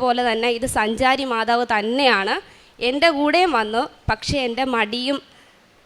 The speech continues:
ആ, ഇതും കാരണമാണ് എൻ്റെ തിരി അങ്ങനെ കെട്ടുപോയതെന്നുള്ളത് എനിക്ക് പൂർണ്ണമായിട്ടും വിശ്വാസം വന്നു. ഞാൻ അപ്പം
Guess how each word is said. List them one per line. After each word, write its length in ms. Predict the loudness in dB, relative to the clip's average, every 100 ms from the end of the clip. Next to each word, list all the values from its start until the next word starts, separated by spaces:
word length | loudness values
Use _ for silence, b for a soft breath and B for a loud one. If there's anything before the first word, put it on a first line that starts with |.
| -2
ആ, 20 | 0 -2 -4
ഇതും 180 | -2 0
കാരണമാണ് 640 | 4 6 6 4 4 2 0
എൻ്റെ 140 | -2 -4
തിരി 180 | -4 0 0
അങ്ങനെ 160 | 0 -2
കെട്ടുപോയതെന്നുള്ളത് 800 | -4 0 -2 0 -2 -2 -2 -2
എനിക്ക് 280 | -4 -4 -6 -8 -14 b b -6
പൂർണ്ണമായിട്ടും 720 | -2 2 6 8 6 2 0 0
വിശ്വാസം 460 | 2 2 2 -2
വന്നു. 160 | -4 -8 -14 b b b b b
ഞാൻ 120 | 2 2
അപ്പം 180 | 2